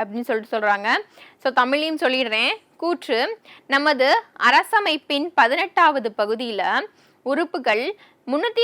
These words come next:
ஐம்பத்தி ரெண்டு முதல் முன்னூத்தி அறுபது வரை மூன்று விதமான அவசர காலங்கள் வி-, விவரிக்கப்பட்டுள்ளன அப்படின்னு சொல்லிட்டு சொல்றாங்க. இது கரெக்ட் தான். So, முன்னூத்தி ஐம்பத்தி ரெண்டு மத்திய நெருக்கடி,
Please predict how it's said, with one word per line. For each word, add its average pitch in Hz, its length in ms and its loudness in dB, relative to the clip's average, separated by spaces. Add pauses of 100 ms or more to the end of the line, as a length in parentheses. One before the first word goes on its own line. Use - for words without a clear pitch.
ஐம்பத்தி 302 320 -2
ரெண்டு 240 220 -2
முதல் 240 280 -2 (120)
முன்னூத்தி 339 280 -4
அறுபது 240 340 0
வரை 220 260 2
மூன்று 339 500 -4
விதமான 254 540 0
அவசர 269 340 0
காலங்கள் 240 560 2
வி-, 247 220 -6 (360)
விவரிக்கப்பட்டுள்ளன 254 1000 -2 (260)
அப்படின்னு 233 280 -8
சொல்லிட்டு 226 360 -4
சொல்றாங்க. 214 380 -4 (480)
இது 339 400 -2 (220)
கரெக்ட் 240 320 0
தான். 233 240 2 (580)
So, 269 100 6 (300)
முன்னூத்தி 277 480 -2
ஐம்பத்தி 285 340 -2
ரெண்டு 294 420 2 (140)
மத்திய 247 460 0 (580)
நெருக்கடி, 240 600 -2